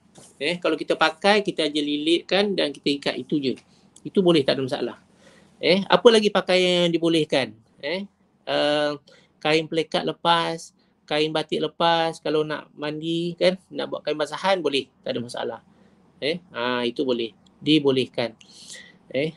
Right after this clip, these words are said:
lagi satu, eh, pakaian berjahit ni yang biasa, yang paling, uh, mudah kita lupa ialah underwear.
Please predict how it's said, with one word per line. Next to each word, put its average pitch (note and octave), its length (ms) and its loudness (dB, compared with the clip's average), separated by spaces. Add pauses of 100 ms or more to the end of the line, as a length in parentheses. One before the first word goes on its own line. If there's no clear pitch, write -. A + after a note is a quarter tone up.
(100)
lagi D#3+ 240 4
satu, G#3 480 6 (480)
eh, G#3+ 240 0 (320)
pakaian F#3+ 480 4
berjahit F#3 560 0
ni G3+ 180 -2 (1120)
yang D#3 240 2
biasa, F3 480 0
yang F3 240 2
paling, F#3 720 -2 (240)
uh, D3 160 -6
mudah F3+ 480 -2
kita - 240 -4
lupa G3+ 560 0 (480)
ialah D#3 500 0
underwear. F3 560 4